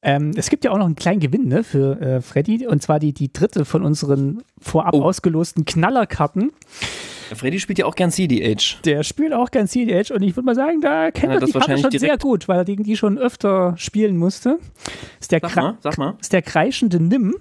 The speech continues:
Speaker 1: Dr-, für drei und
Speaker 2: Ist ja krass.
Speaker 1: drei und ein schwarzes. Kreatur Zombie. Du siehst schon, Synergien. Tribal Deck. Und, ähm, fliegend. Und der kreischende Nimm erhält plus eins, plus null für jedes Artefakt, das du kontrollierst.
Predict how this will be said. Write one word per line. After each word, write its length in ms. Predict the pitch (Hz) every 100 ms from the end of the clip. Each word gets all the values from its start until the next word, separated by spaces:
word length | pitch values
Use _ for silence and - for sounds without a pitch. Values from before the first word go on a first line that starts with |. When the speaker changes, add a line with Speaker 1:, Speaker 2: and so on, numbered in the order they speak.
| _ - - - _ - - - _ _ _ _ _ _ _
Speaker 1:
Dr-, 140 | 160 170
für 160 | 180
drei 240 | 160 165 269
und 60 |
Speaker 2:
Ist 80 | 269
ja 80 | 185
krass. 340 | - 120 - _ -
Speaker 1:
drei 220 | - 160
und 80 | 254
ein 40 |
schwarzes. 640 | 190 196 226 - 185 - - - - -
Kreatur 440 | - 180 - 233
Zombie. 540 | - - 240 185 202 294 _
Du 100 | 156
siehst 200 | 143 208
schon, 260 | - 254 285
Synergien. 600 | 185 170 180 147 175 302 381 - - _ _ _
Tribal 340 | - 175 190 202
Deck. 300 | 220 - - _ - - - - - - - -
Und, 420 | 175 190 190 185
ähm, 360 | 175 170 170 165 - -
fliegend. 640 | - 170 294 233 381 - - - - _ -
Und 120 | - 170
der 80 |
kreischende 480 | 151 - 262 277 202
Nimm 180 | 175 240
erhält 300 | 208 156 226
plus 220 | - 220
eins, 220 | 185 214
plus 220 | - 202 -
null 160 | 214
für 120 | - 156
jedes 280 | 214 247
Artefakt, 560 | 226 190 185 - - -
das 140 | 135
du 100 | -
kontrollierst. 800 | 147 151 147 156 139 127 - -